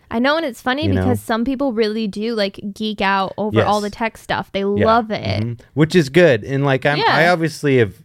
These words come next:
Speaker 2: forced myself in a lot of situations to learn it, especially with, like, a lot of the YouTube content that
Speaker 1: Mm-hmm.
Speaker 2: I create. I have to know what I'm talking about. But the thing is, like,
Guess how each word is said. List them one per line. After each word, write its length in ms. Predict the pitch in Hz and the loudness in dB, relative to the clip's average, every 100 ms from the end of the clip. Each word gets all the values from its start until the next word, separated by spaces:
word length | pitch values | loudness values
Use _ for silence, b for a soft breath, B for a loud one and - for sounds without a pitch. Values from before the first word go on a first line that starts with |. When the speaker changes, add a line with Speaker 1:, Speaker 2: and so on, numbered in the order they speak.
| _ | _
Speaker 2:
forced 400 | _ 143 143 - | _ 0 0 0
myself 480 | 117 104 - 101 - | -4 -2 0 0 0
in 80 | 101 | -2
a 80 | 101 | 0
lot 180 | 117 | 2
of 60 | 123 | 2
situations 680 | - 107 98 98 90 90 82 | -2 -2 0 0 0 -6 -6
to 140 | - | -4
learn 300 | 87 90 85 | -2 -2 -2
it, 120 | 90 90 | -4 -6
especially 440 | - - 139 - | -6 -2 -2 -2
with, 220 | 117 104 110 | -2 -2 -2
like, 300 | 95 - _ _ _ _ | -2 -4 _ _ _ _
a 80 | - | -4
lot 200 | 104 117 | 0 0
of 100 | 110 | 0
the 80 | 98 | -2
YouTube 440 | 98 117 117 123 | -2 -4 -2 -8
content 440 | - 110 110 110 - | -4 -6 -4 -6 -2
that 120 | 247 | 0
Speaker 1:
Mm-hmm. 200 | 214 143 | 0 0
Speaker 2:
I 40 | |
create. 240 | 98 95 92 | -2 -2 -2
I 60 | |
have 180 | 98 113 | -2 -4
to 60 | - | -4
know 240 | 95 98 | 0 2
what 120 | 95 87 | 0 -2
I'm 120 | 80 | -6
talking 480 | - 110 113 - 82 | -6 -4 -6 -8 -8
about. 340 | 78 76 73 b b b b b _ | -6 -8 -8 b b b b b _
But 320 | - 120 113 - - - _ _ _ _ _ _ | 2 4 2 -4 -20 -20 _ _ _ _ _ _
the 180 | 117 123 | -2 -2
thing 300 | - 185 185 | 2 2 4
is, 340 | 190 156 117 | 2 2 0
like, 320 | 143 127 - | 2 2 0